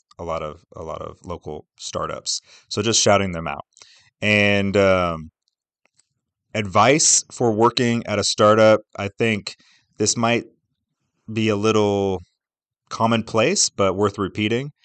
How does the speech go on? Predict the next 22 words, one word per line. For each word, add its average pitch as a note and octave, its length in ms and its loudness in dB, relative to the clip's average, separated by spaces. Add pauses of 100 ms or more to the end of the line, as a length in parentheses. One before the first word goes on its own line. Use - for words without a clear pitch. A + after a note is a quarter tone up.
(340)
At A2 320 0
a C#3 120 0
startup, G#2+ 640 4 (160)
you're G#2 260 -2
going G2+ 340 -2
to A#2+ 140 -2
wear F#2 280 0
a F#2+ 80 2
lot F2 240 0
of E2+ 140 -6
hats. - 600 -6 (640)
Um, E2 680 -4 (200)
so F#2+ 380 -2
being G2 440 -6
prepared F#2+ 520 -8
to F#2 80 -8
be G#2 140 -4
versatile, G2+ 840 -6
being F#2 300 -8
prepared F2+ 800 -8
to, F2+ 720 -8
uh, E2+ 240 -8